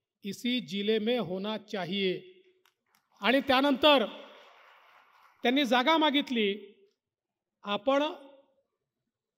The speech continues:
कोनसरीला जागा त्यांना दिली, त्याचं आपण भूमिपूजन केलं.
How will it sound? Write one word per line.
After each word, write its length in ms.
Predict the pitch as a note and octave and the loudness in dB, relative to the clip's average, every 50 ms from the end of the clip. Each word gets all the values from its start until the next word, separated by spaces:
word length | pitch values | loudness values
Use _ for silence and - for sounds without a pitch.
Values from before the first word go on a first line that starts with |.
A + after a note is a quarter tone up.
| _ _ _ | _ _ _
कोनसरीला 800 | - A#3+ C4+ D4 C#4 - C#4 C4+ C4 C4 C4 B3+ B3+ C4 C#4 C#4 | -2 0 0 0 -2 0 0 0 2 2 0 -2 0 -2 -2 -4
जागा 420 | G3+ F3 A3 G#3 G#3 G3 B3+ C4+ | -4 -8 -8 -8 -6 -4 -4 -6
त्यांना 360 | C4 - B3+ A#3 A#3+ B3 B3+ B3+ | -4 -6 -8 -6 -6 -6 -8 -8
दिली, 380 | F#3+ F3 A3+ B3 C#4+ C4+ G#3+ D#3+ - - - - - _ _ _ _ _ _ _ _ _ _ _ _ _ _ _ _ _ _ | -4 -4 2 4 4 4 4 2 -2 -10 -20 -20 -20 _ _ _ _ _ _ _ _ _ _ _ _ _ _ _ _ _ _
त्याचं 260 | - A3+ A3 A3+ C#4 | -4 -4 -2 0 0
आपण 240 | C4 B3 B3 C#4 C4+ | 0 0 0 0 -2
भूमिपूजन 600 | C4+ G3+ - A#3+ B3 D#4+ E4 - D#4 C#4+ D#4 D4+ C#4+ | 0 0 0 2 2 4 4 4 4 4 4 0 0
केलं. 440 | - C4+ A#3 A3 G3+ F#3 F#3 F#3 | -2 -2 -2 0 0 0 -2 -2